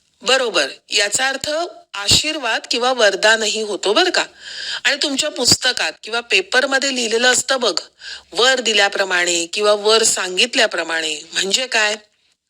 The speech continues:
काय? मनूनं विचारलं. म्हणजे प्रश्नात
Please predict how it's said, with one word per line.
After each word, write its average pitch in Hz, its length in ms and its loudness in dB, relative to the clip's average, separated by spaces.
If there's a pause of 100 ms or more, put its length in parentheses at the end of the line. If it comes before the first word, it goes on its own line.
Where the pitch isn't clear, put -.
(160)
काय? 294 320 -8 (320)
मनूनं 202 320 -6
विचारलं. 143 480 -6 (440)
म्हणजे 180 460 -4
प्रश्नात - 640 0